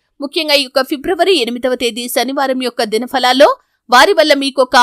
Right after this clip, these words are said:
పెద్ద కీడు జరిగే అవకాశం కూడా ఉంది. కాబట్టి ఈ అంశంలో తగిన జాగ్రత్త ఖచ్చితంగా తీసుకోండి. శివారాధన మీకు అద్భుతమైన ఫలితాలను ఖచ్చితంగా ఇస్తుంది. శివ నామస్మరణలో మీకు వీలైనంత సమయం గడపండి.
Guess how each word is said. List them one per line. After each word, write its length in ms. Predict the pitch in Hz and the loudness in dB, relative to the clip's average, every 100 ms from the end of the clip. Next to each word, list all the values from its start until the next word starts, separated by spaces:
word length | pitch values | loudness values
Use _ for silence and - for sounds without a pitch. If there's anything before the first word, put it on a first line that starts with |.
| 240 - _ - | 4 2 _ 2
పెద్ద 140 | 294 311 | 2 4
కీడు 320 | 392 320 359 | -2 -2 2
జరిగే 340 | 427 254 233 240 | 2 2 2 2
అవకాశం 560 | 190 - 226 226 226 | 0 0 -2 0 -4
కూడా 200 | 220 214 | -2 -2
ఉంది. 220 | 196 214 247 | -2 -4 -2
కాబట్టి 340 | 233 240 330 | 0 0 -4
ఈ 120 | 185 | 0
అంశంలో 440 | 208 262 311 269 247 | -2 -2 -6 -4 -2
తగిన 300 | 226 214 208 | -2 -4 -4
జాగ్రత్త 460 | 196 185 208 202 | -4 -4 -6 -6
ఖచ్చితంగా 520 | 208 190 - 214 208 | -6 -6 -6 -4 -2
తీసుకోండి. 760 | 202 220 226 - 254 254 392 440 _ _ | -4 -4 -8 -6 -4 0 0 -2 _ _
శివారాధన 680 | - 302 302 339 262 247 262 | -8 2 4 6 4 2 -2
మీకు 280 | 254 247 220 | -4 0 0
అద్భుతమైన 580 | 180 180 247 233 214 | 0 -2 -6 -4 -6
ఫలితాలను 540 | 208 202 208 247 240 220 | -4 -4 -4 -6 -8 -6
ఖచ్చితంగా 560 | 208 196 262 233 214 | -6 -6 -8 -6 -2
ఇస్తుంది. 560 | 208 208 262 247 339 480 _ _ | -2 -4 -10 -2 -2 -2 _ _
శివ 260 | - 349 381 | -6 -2 0
నామస్మరణలో 1000 | 392 226 311 - 311 294 285 285 277 277 | 2 2 0 -4 -4 -2 0 2 2 0
మీకు 280 | 247 320 415 | 0 0 0
వీలైనంత 600 | 294 247 320 311 277 269 | -2 -4 -4 -4 -6 -6
సమయం 400 | 262 262 269 294 262 | -2 -2 -2 -2 -2
గడపండి. 420 | 254 269 262 | -2 -4 -2